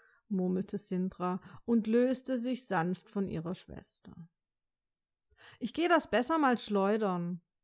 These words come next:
Sie holte die triefend nasse Wäsche aus dem Kessel und trug sie,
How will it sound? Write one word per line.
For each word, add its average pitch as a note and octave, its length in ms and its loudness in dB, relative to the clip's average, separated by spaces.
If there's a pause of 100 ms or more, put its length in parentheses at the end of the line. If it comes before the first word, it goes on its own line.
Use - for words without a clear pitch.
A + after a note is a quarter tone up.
(1400)
Sie A#3+ 200 4
holte E4+ 340 4
die G#3+ 140 0
triefend C#4+ 520 -4
nasse F#3 420 0
Wäsche F3+ 360 0
aus F3+ 160 -2
dem F3 180 -8
Kessel C4+ 600 -4 (300)
und D4 200 -2
trug C4 400 -4
sie, D4+ 400 2